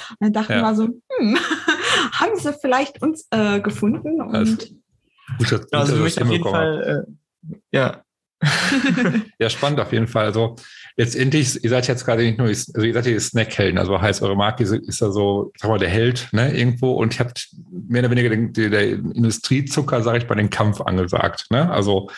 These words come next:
Speaker 2: jetzt mal ganz plump ausgedrückt.
Speaker 3: Genau,
Speaker 2: Ähm,
Speaker 3: genau.
Speaker 2: so, ihr seid, ihr sagt Nein zum Industriezucker. Ähm, jetzt aber mal auf, auf euer Produkt einzugehen. Ähm, was ist genau euer Produkt? Was, welche Lösung habt ihr jetzt geschaffen aus eurer Erfahrung?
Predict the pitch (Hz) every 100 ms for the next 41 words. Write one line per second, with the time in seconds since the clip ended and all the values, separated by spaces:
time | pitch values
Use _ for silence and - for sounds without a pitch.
0 | - - - 120 120 101 98 98 98 -
1 | 104 98 - 98 - - 98 - - _
2 | - - - 127 120 113 110 110 120 113
3 | 120 - - 117 107 104 113 117 120 117
4 | - 113 113 120 117 107 - - - -
5 | - 101 - 120 113 117 113 - 120 117
6 | - - _ _ _ _ - 117 117 117
7 | 110 - - 113 - - 113 110 120 123
8 | 123 - 98 95 95 92 98 87 - -
9 | 107 104 98 101 113 123 139 - 123 117
10 | 113 120 117 113 147 143 - 110 113 123
11 | 123 127 127 131 - - 104 - - -
12 | 117 95 - _ _ _ - 127 - 101
13 | 101 - 95 95 95